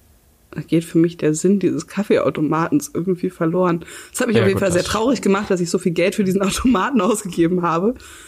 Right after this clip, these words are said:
Speaker 1: Und jetzt erstmal zwei Wochen lang nervös durch die Wohnung renne morgens.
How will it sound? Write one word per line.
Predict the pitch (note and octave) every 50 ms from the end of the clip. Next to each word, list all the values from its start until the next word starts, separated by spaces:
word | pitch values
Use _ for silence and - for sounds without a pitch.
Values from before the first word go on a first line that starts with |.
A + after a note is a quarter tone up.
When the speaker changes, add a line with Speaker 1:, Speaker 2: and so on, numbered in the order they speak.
| - - _ -
Speaker 1:
Und | - - - _ - - G#3 F3+
jetzt | F#3 F3+ F3
erstmal | - E3+ - - G#3 F3+
zwei | F3+ - F3+ E3+ E3 F3
Wochen | F#3 G3+ G3+
lang | F3+ D#3+ F3 F3+
nervös | F3 D#3+ D#3+ E3 E3+ G3 G3 -
durch | - F3 -
die | - E3+ E3+
Wohnung | E3+ G3+ A3+ G3 E3+ D3+ D#3+
renne | - - D#3+ D#3+ E3+ E3+ D#3
morgens. | E3 E3 D3 D3 D#3+ G#3+ D4 D#4+ - - - D#4